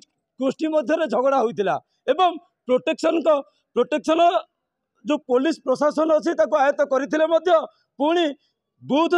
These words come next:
ଚାରିପଟେ କିଭଳି ଭାବରେ ଏଇ ଯୋଉ ଦଲାଲମାନେ ରହୁଛନ୍ତି, ତାହା ରହୁଛି ବଡ଼ ପ୍ରମାଣ। ତ ବର୍ତ୍ତମାନ ଆମେ ଯୋଉ ଫର୍ଟି ଏଇଟ୍ ବୁଥରେ ଅଛୁ, ତାର ଦୃଶ୍ୟ ମୁଁ କ୍ୟାମେରା ପର୍ସନକୁ ଦେଖେଇବାକୁ ଅନୁରୋଧ କରିବି ଯେ ଏଠି ସରକାରଙ୍କର ସବୁଠି ଯୋଜନା,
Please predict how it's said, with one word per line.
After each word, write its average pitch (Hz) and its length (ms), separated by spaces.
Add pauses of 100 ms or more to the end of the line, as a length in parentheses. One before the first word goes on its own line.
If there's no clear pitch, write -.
ଚାରିପଟେ 302 480
କିଭଳି 311 320
ଭାବରେ 320 360 (340)
ଏଇ 247 140
ଯୋଉ 294 140
ଦଲାଲମାନେ 294 520
ରହୁଛନ୍ତି, 320 480 (320)
ତାହା 262 220
ରହୁଛି 277 280
ବଡ଼ 277 200
ପ୍ରମାଣ। 202 320 (400)
ତ - 60
ବର୍ତ୍ତମାନ 262 380
ଆମେ 302 160
ଯୋଉ 302 140
ଫର୍ଟି 277 300
ଏଇଟ୍ 302 180
ବୁଥରେ 285 340
ଅଛୁ, 277 200
ତାର 285 220
ଦୃଶ୍ୟ 254 260
ମୁଁ 285 120
କ୍ୟାମେରା 269 300
ପର୍ସନକୁ 269 400
ଦେଖେଇବାକୁ 262 460
ଅନୁରୋଧ 269 280
କରିବି 302 300 (340)
ଯେ 262 140
ଏଠି 277 260 (640)
ସରକାରଙ୍କର 302 680
ସବୁଠି 269 400
ଯୋଜନା, 311 380